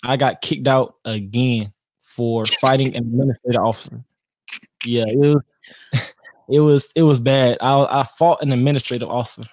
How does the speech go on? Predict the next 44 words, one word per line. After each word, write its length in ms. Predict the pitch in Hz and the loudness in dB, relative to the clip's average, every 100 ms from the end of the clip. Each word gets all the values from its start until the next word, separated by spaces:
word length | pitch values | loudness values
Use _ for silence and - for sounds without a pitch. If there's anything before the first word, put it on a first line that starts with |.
| _ | _
Um, 480 | 127 123 123 117 117 - _ _ _ - | -8 -6 -4 -6 -8 -14 _ _ _ -8
I 120 | 139 | -6
slammed 440 | - 147 160 151 | -4 0 0 0
him 380 | 135 151 143 143 - | 0 2 2 0 -2
and 500 | 123 120 113 110 113 - _ _ | -2 0 0 -2 -4 -12 _ _
ran 380 | 113 107 139 147 | -8 -2 0 0
from 140 | 139 | -2
the 100 | 127 | -4
police, 520 | 120 127 123 110 - _ _ _ _ _ _ _ _ _ _ - | -2 -2 -2 -4 -10 _ _ _ _ _ _ _ _ _ _ -6
ran 200 | 127 123 | -4 -4
from 140 | - | -4
the 60 | 120 | -6
police 300 | - 131 120 | -2 -2 -2
officers 320 | 123 113 117 | -2 -4 -6
and, 180 | 117 - | -8 -8
of, 200 | - 107 - | -8 -8 -6
of 100 | 117 | -8
the 80 | 110 | -8
school, 280 | - 143 143 | -4 0 0
the 80 | 120 | -2
school 220 | - 151 | -2 2
officers 460 | 135 123 123 117 - | 2 0 -4 -6 -8
and 120 | 117 | -10
things 260 | 123 123 113 | -6 -4 -2
like 160 | 120 113 | -2 -2
that, 140 | 113 | -2
and 380 | 107 110 110 110 _ _ _ _ _ _ _ _ _ _ | -2 -6 -6 -10 _ _ _ _ _ _ _ _ _ _
ended 200 | 123 120 | 0 0
up 40 | 120 | 2
getting 180 | 131 110 | -2 -2
kicked 220 | 135 139 | -2 0
out 80 | 135 | 0
of 60 | |
school 200 | - 151 | 2 2
my 120 | 143 | 4
ninth 240 | 143 170 143 | 4 4 4
grade 220 | 131 113 | 2 2
year. 240 | 120 117 - _ _ _ - | 0 -2 -4 _ _ _ -8
And 340 | 113 113 107 | -4 -2 0
that's 280 | 123 151 - | 2 2 2
when 140 | 143 | -2
Coach 300 | 131 139 135 - | 0 0 0 0
decided 500 | 117 123 120 117 - _ | -2 0 0 0 -6 _
that 260 | 107 107 | -6 -6